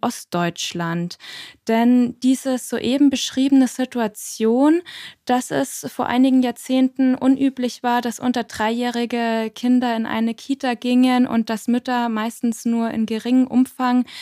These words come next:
erwerbstätig waren, das trifft vor allem in erster Linie auf Westdeutschland zu und nicht auf Ostdeutschland. In Ostdeutschland war es auch schon zu Zeiten der D D R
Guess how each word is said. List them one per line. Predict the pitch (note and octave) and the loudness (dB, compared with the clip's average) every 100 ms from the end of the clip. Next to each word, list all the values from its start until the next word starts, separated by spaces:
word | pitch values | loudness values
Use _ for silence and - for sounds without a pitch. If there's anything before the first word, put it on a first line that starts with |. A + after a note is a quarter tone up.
| - - - | -16 -16 -4
erwerbstätig | A3+ A3+ B3+ - - C4+ B3+ A#3+ - | -2 0 -2 -4 -2 -2 0 -4 -6
waren, | G3+ G#3 A3 C4+ C#4+ | -4 -2 2 4 6
das | C4 A#3 - - | 4 0 -6 -16
trifft | - A3 D4+ - | -8 -4 -4 -4
vor | - A#3+ - | -4 -2 0
allem | A3+ C#4 | 4 6
in | C4 | 6
erster | - A#3 B3 - B3 | 4 -2 -2 -4 0
Linie | A#3+ B3 B3 - | 4 4 4 0
auf | A#3 - - - | -6 -10 -20 -6
Westdeutschland | A#3+ B3 - G3+ F#3 - - F3 F3 | -4 -4 -4 -2 -2 -2 -4 -2 -4
zu | - - F#3+ | -8 -4 -2
und | - G3 | 2 4
nicht | A3+ C4+ - | 4 4 -2
auf | - A3 - | -4 -4 -4
Ostdeutschland. | G3+ - F3 E3 - - E3+ E3 E3+ - - - - - | -6 -6 -6 -6 -6 -8 -6 -6 -8 -12 -18 -18 -20 -6
In | A3+ A3+ | -2 -2
Ostdeutschland | B3+ C#4+ - - - - - B3+ C4+ - C#4 C4+ C4 | -2 -4 -8 -18 -12 -6 0 2 2 -2 2 2 2
war | A3+ A3+ | 0 0
es | B3+ - | -2 -2
auch | A3 B3 | -2 -2
schon | - C4 B3 | -4 -2 -2
zu | - A3+ | -2 -10
Zeiten | - A3 A#3+ B3 | -8 -6 -2 -2
der | A#3 A3 | -2 -4
D | A3+ | -4
D | A3 G#3 | -4 -6
R | G#3 G#3+ A#3+ C#4 | -2 -2 0 0